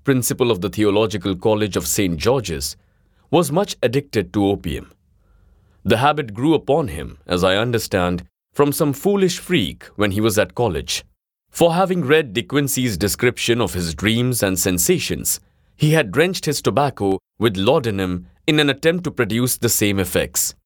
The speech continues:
He found, as so many more have done, that the practice is easier to attain than to get rid of, and for many years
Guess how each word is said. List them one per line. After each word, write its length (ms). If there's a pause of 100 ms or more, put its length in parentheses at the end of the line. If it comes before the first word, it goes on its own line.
(520)
He 140
found, 480 (280)
as 160
so 180
many 240
more 300
have 200
done, 380 (340)
that 180
the 80
practice 540
is 180
easier 500
to 180
attain 500 (160)
than 280
to 100
get 260
rid 220
of, 340 (480)
and 160
for 80
many 320
years 460